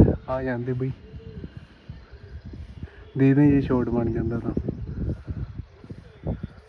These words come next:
ਚਲੋ ਬਈ, ਬਾਅਦ 'ਚੋਂ ਦੇਖਾਂਗੇ ਜਦੋਂ ਨੀਵਾਂ ਹੈ ਨਾ, ਉਦੋਂ ਸ਼ਾਟ ਵਗੈਰਾ ਪਾਵਾਂਗੇ।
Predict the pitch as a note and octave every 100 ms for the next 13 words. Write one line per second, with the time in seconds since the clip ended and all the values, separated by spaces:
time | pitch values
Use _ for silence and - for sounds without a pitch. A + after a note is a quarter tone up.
0 | - - - - - - - - - -
1 | - - - - - - - - - -
2 | - - - - - C#3+ C3+ C#3 C3 C3+
3 | D3 C#3 A#2+ C3+ C3 B2 C3 C3 C3 C#3+
4 | C#3+ C3+ B2+ B2 B2 B2 A#2+ A#2+ A#2 B2